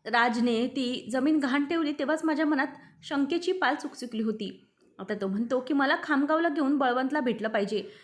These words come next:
नेमकं सगळं काय आहे त्याच्याबद्दल." तेव्हा ती म्हणते की, "उद्या तुम्ही राजाला सोबत घेऊन जा." तेव्हा तात्या म्हणतात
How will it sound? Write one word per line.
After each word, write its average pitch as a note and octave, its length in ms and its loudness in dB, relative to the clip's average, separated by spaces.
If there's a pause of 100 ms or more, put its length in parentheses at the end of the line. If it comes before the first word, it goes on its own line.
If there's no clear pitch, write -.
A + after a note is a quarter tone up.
(140)
नेमकं A#3 260 0
सगळं D4 260 0
काय C4+ 220 2
आहे C4 100 0
त्याच्याबद्दल." A3+ 580 -2 (340)
तेव्हा G#3 240 0
ती G#3 140 -6
म्हणते A#3 680 -4
की, D#4 60 -6
"उद्या D#4 240 2
तुम्ही C#4+ 320 2
राजाला C4+ 380 2
सोबत C4+ 260 0
घेऊन A3 300 2
जा." G3 100 0 (420)
तेव्हा G#3 220 4
तात्या G#3 260 2
म्हणतात A#3 280 2